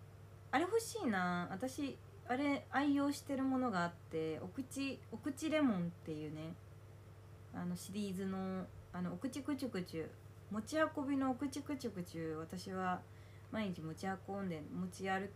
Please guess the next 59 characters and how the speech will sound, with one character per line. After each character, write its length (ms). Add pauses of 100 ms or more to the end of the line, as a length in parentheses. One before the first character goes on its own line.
(140)
て 80
る 140
ん 120
で 140
す 100
け 100
ど、 220 (220)
あ 80
れ 80
便 220
利 100
だ 160
か 140
ら、 160
あ 80
れ 100
大 220
量 120
に 100
欲 180
し 180
い 60
な。 100 (800)
ヨ 120
ッ 20
シ 220
ー 60
さ 160
ん、 140
こ 80
ん 140
ば 120
ん 100
は。 240
あ 20
り 80
が 60
と 60
う 40
ご 60
ざ 60
い 40
ま 240
す。 80
も 140
ら 80
え 80
る 80
ん 60
だ 80
っ 20
た 100
ら 80
そ 120
れ 80
欲 140
し 200
い 20
な。 100